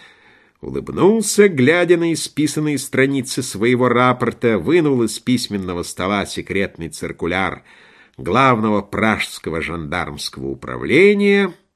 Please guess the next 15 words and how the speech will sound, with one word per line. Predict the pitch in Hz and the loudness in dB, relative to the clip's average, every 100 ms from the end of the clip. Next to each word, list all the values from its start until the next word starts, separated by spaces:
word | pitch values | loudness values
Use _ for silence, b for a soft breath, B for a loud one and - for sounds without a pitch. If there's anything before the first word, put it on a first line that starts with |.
| _ _ _ | _ _ _
с | - | -6
обычной | 113 131 151 - 127 135 | 0 2 2 0 0 2
надписью | 135 131 - 120 - 123 120 B B B B | 2 -2 -6 -6 -2 0 0 B B B B
«Совершенно | - - 107 110 - - 123 110 104 | -8 0 2 2 0 0 0 0 -2
секретно» | 104 - 104 - 95 107 101 - 98 98 b b b b b | -4 -2 -4 0 0 2 0 -4 -4 -4 b b b b b
и | 78 | -10
перечёл | 78 82 69 - - 143 208 208 | -6 -4 -4 -2 4 6 6 4
его | 165 135 107 151 | 4 4 4 2
ещё | 123 117 - - 107 | 2 0 -2 -2 -2
раз. | 92 76 65 - - - - - _ _ _ _ _ _ _ _ | -2 -2 -6 -10 -14 -16 -18 -20 _ _ _ _ _ _ _ _
«Строжайше | - - - 117 110 147 131 - 113 | -20 -10 -4 0 0 0 0 0 -4
предписывается | - 104 - 120 127 - 101 92 85 - | -2 -6 -4 -4 -2 -2 -2 -2 -4 -8
всем | - - 135 90 | -6 -2 -2 -2
жандармским | 101 101 85 110 90 76 - - 82 | -4 -4 -2 -4 -4 -8 -12 -10 -10
отделениям | - 98 76 82 104 107 117 135 170 180 | -6 -8 -4 0 2 4 4 2 0 -4